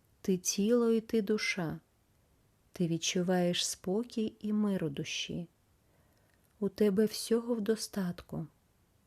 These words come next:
Ти в безпеці. Ти мудра людина. Ти любов.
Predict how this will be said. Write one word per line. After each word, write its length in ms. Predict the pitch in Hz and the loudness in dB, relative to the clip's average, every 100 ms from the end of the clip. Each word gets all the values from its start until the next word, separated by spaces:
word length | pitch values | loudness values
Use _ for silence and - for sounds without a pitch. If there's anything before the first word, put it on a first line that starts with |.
| _ | _
Ти 140 | - 170 | -4 -2
в 80 | 160 | 0
безпеці. 800 | 160 - - 165 190 - - 180 _ _ _ _ - _ _ _ _ - | -2 -2 -4 -2 -2 -6 -10 -12 _ _ _ _ -20 _ _ _ _ 2
Ти 160 | 214 | 6
мудра 440 | 214 220 240 247 233 | 6 6 4 2 0
людина. 640 | 226 196 180 156 170 165 - _ _ _ _ _ _ _ | 0 2 2 0 -2 -6 -12 _ _ _ _ _ _ _
Ти 180 | 185 170 | 0 2
любов. 500 | 170 151 151 170 | 0 0 0 -2